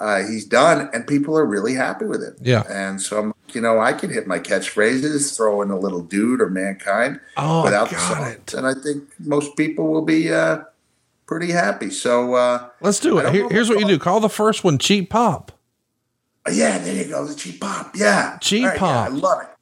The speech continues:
Speaker 2: And then the, and then
Speaker 1: Pop.
Speaker 2: the, the other one is the Three Faces of Foley. So Cheap Pop and Three Faces of Foley coming your way in time for the holiday
Speaker 1: Uh,
Speaker 2: season.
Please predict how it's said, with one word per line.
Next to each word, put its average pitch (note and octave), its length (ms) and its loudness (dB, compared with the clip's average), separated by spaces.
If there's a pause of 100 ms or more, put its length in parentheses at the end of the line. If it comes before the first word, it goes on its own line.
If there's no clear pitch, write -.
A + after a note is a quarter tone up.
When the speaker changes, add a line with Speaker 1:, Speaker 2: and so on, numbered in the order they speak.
(120)
Speaker 2:
And D3+ 160 2
then D#3 140 2
the, D3 140 0
and E3 100 2
then E3+ 80 2
Speaker 1:
Pop. E3 140 2
Speaker 2:
the, D#3+ 80 -2
the G3 100 2
other A3 180 2
one F#3+ 160 2
is E3+ 120 0
the E3 100 0
Three F3+ 220 0
Faces D#3+ 400 0
of C#3 100 -2
Foley. G2 400 0
So B2+ 320 0 (320)
Cheap B3 300 -2
Pop G3 340 0
and C3+ 100 -2
Three G3+ 220 0
Faces F3+ 460 0
of D3 100 0
Foley C3+ 320 2
coming C#4 380 0
your A3+ 160 2
way E3+ 240 2
in D#3 60 2
time D#3 240 0
for D3+ 80 -4
the C3 80 2
holiday C#3+ 400 2
Speaker 1:
Uh, C3 40 0
Speaker 2:
season. A2 540 -4